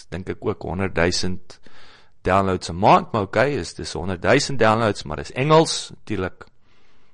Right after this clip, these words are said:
Dis nie nis nie, en is, dis besigheid in alle vorme, sien net nie. En so as jy nie geweet het nie, Klipkouers is Afrikaans, as jy het nog <laughs> nie uitgefigure het nie. Nommer een, nommer twee, het gaan oor, vir my het gaan oor entrepreneurskap, het gaan oor hoe verbeter,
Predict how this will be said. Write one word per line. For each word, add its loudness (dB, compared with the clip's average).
Dis -16
nie -6
nis 2
nie, 0
en -4
is, -4
dis -8
besigheid -2
in -8
alle 2
vorme, -2
sien -8
net -8
nie. -12
En -14
so -10
as -10
jy -4
nie -2
geweet 4
het -2
nie, -2
Klipkouers 6
is -2
Afrikaans, 6
as -6
jy 0
het 0
nog -2
<laughs> 0
nie 2
uitgefigure 4
het 2
nie. -6
Nommer 2
een, 4
nommer 0
twee, 2
het 0
gaan 0
oor, 0
vir -12
my 2
het -2
gaan -4
oor 0
entrepreneurskap, -2
het -10
gaan -4
oor -4
hoe -4
verbeter, 0